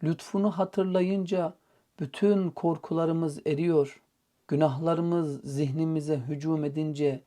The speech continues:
gözlerimizden yaşlar geliyor. Rabbimiz, sürçmelerimizi,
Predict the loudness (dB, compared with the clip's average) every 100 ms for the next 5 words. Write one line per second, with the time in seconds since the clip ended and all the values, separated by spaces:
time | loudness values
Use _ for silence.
0 | _ 4 6 6 2 0 -2 -2 -2 0
1 | -2 -2 -2 -2 -2 -2 -2 -2 -4 -6
2 | -18 _ _ _ _ _ _ _ _ -2
3 | -2 -2 0 -2 -4 -10 _ _ _ -8
4 | -2 -2 0 -2 0 0 0 -2 0 0
5 | 0